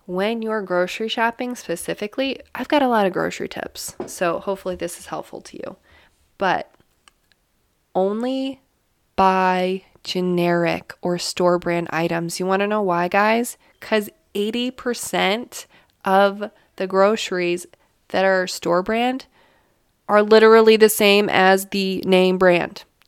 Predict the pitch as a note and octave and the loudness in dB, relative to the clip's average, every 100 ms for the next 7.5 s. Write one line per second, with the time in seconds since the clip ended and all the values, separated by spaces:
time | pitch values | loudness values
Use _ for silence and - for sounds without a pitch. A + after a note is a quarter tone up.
0 | _ - A3+ G#3+ A3+ A3 G#3 G#3 G3 F#3+ | _ 0 0 2 -2 -2 0 0 0 -2
1 | E3+ - - _ _ _ _ _ _ _ | -2 -8 -16 _ _ _ _ _ _ _
2 | _ _ - F#3 G3+ A3 A#3 A#3+ G3+ G3+ | _ _ -10 -2 -2 -2 -4 -2 -2 -2
3 | G3+ F3+ F3 E3+ F3 F3+ - E3 E3+ E3+ | -2 -2 -2 -4 -2 -4 -2 -2 0 -2
4 | E3 E3 E3+ G3+ A#3+ B3+ - _ _ _ | -2 -6 -4 -2 -2 -6 -10 _ _ _
5 | _ _ _ _ _ _ F#3 F#3 F#3 - | _ _ _ _ _ _ -2 -2 -4 -6
6 | E3 E3 - F3 - F3 F3+ - F#3+ F#3+ | -6 -6 -8 -12 -8 -6 -6 -4 -4 -4
7 | - A#3+ A#3 A#3 | -4 -4 -4 -6